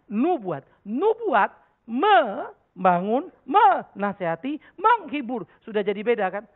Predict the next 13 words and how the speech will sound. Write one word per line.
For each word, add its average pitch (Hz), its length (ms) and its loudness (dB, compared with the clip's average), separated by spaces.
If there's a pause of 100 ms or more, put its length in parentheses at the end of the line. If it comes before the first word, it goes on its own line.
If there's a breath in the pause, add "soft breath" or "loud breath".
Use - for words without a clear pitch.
(140 soft breath)
Maka 330 240 -10
nggak 285 240 -8
penting 277 240 -6
kalian 214 240 -6
dengar 202 240 -6
kalau 185 240 -4
pendeta 175 400 -6
bernubuat. 165 480 -12
"Saudara-saudara, 185 640 -6 (640)
Tuhan 170 240 -2
berkata 160 400 -6
pada 135 240 -4
saya, 117 320 -18